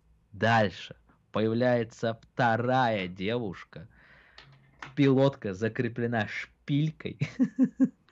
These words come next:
<laughs> Я с этого выпал. То есть мундир, как он должен быть застёгнут максимально? У этой сексуально. <laughs> Она, Стас, это мина. Это мина, противопехотная мина.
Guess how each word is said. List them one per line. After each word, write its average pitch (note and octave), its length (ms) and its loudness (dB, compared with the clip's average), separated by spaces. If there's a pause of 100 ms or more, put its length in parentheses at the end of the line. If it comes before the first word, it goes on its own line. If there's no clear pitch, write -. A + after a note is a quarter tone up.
(180)
<laughs> - 40 -16 (220)
Я D4 120 4
с - 100 0
этого A2+ 460 2
выпал. G#2+ 500 -4 (680)
То B2+ 160 6
есть B2 280 0
мундир, B2+ 500 2
как C3 280 0
он F#2+ 120 -2
должен G#2+ 340 -2
быть G#2+ 160 -2
застёгнут A#2 640 0
максимально? G2 800 -4 (560)
У A#2+ 160 -2
этой B2 680 0
сексуально. B2 1040 0
<laughs> - 720 -10 (1200)
Она, D3 720 4
Стас, - 560 0 (140)
это C3+ 320 2
мина. D3+ 540 4 (720)
Это C3+ 380 0
мина, C#3 360 0
противопехотная B2 880 -2
мина. B2 400 -2